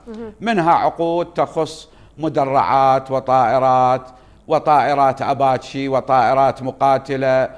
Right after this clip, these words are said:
Speaker 2: وأعتدة وصواريخ وأسلحة أخرى.
Speaker 1: نعم.
Speaker 2: أيضًا الحكومة العراقية ليس لديها السلاح الكافي، وإلا لكانت الحكومة لو كان لديها غطاء جوي جيد وسلاح جيد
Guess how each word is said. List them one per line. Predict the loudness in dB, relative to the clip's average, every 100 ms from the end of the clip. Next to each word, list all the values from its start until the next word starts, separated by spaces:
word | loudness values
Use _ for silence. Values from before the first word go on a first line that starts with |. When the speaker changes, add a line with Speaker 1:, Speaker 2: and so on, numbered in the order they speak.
| -20 -20 -4
Speaker 2:
وأعتدة | 2 2 2 -4 -6 -2 2 2
وصواريخ | 0 -2 0 2 2 2 -2 -4 -4
وأسلحة | -2 -2 -4 -8 -4 -4 -4
أخرى. | -6 -10 -12 -14
Speaker 1:
نعم. | -14 -16 -18 -20 0
Speaker 2:
أيضًا | 2 4 2 2 -2
الحكومة | -4 -8 -8 -6 -4
العراقية | -2 0 2 0 -2 -4 -2
ليس | -2 -6 -6
لديها | -4 -2 -2 -4 -2 -2 -2
السلاح | -6 -8 -2 2 0 -2
الكافي، | -8 0 0 0 -4 -12 -12 -18 _ _ _ -20 _ -20 -2
وإلا | 0 2 2 4 4
لكانت | 2 2 0 0 -4
الحكومة | -4 -6 -8 -6 -4
لو | -2 -2
كان | 0 0 0
لديها | -2 -2 -2 -2
غطاء | -4 0 0 0
جوي | -2 -4 -6
جيد | -6 -6 -4 -4 -6 -8 -16 -20 -20 _ _ -8
وسلاح | -6 -4 -4 0 0 0 -4
جيد | -4 -2 -4 -4 -6 -12